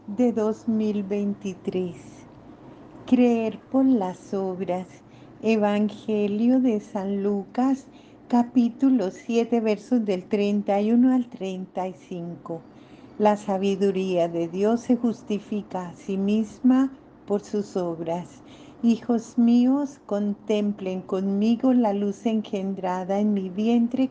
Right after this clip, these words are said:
que es el Verbo encarnado en mí, para nacer al mundo,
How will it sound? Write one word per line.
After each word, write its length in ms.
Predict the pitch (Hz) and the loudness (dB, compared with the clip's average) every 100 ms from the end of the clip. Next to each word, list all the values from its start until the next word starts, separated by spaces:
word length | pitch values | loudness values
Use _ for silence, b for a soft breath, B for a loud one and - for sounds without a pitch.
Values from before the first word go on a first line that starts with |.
| - - - - - - | -4 -20 -20 -20 -20 0
que 260 | 240 220 | 2 4
es 200 | 214 214 | 0 0
el 180 | 220 214 | 0 0
Verbo 720 | 190 208 220 226 202 180 180 B B B B 180 | 0 0 2 0 -2 -6 -8 B B B B -8
encarnado 1000 | 190 190 190 190 190 190 190 180 180 175 | -6 -4 -2 -2 0 0 0 2 2 0
en 320 | 185 190 196 | 0 0 2
mí, 240 | 233 247 B B B B - - | 4 4 B B B B -20 0
para 280 | 220 214 214 | 2 4 2
nacer 600 | 208 202 202 - 220 202 | 0 -2 -4 -4 -2 0
al 200 | 196 214 | -2 -2
mundo, 600 | 226 269 285 285 269 277 | 2 2 4 2 2 0